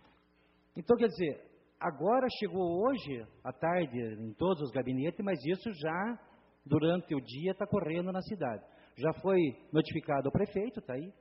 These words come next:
prefeito, secretário de Finanças e o Jornal Popular, para que o Jornal Popular coloque na nota de amanhã, de amanhã. E nós estamos agora aqui,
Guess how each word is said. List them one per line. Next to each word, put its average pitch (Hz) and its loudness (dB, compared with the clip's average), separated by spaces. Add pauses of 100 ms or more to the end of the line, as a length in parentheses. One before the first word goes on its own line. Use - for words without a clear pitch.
(200)
prefeito, 180 -4
secretário 165 -4
de - -12
Finanças 185 -2 (560)
e 269 0
o 196 0
Jornal 160 2
Popular, 160 0 (340)
para 190 4
que - 0
o 233 12
Jornal 208 10
Popular 185 6
coloque 170 6
na 196 0
nota 170 2 (380)
de 226 8 (180)
amanhã, 233 6 (880)
de 120 2
amanhã. 165 2 (520)
E 139 4
nós 175 6
estamos 202 4
agora 156 8
aqui, 190 0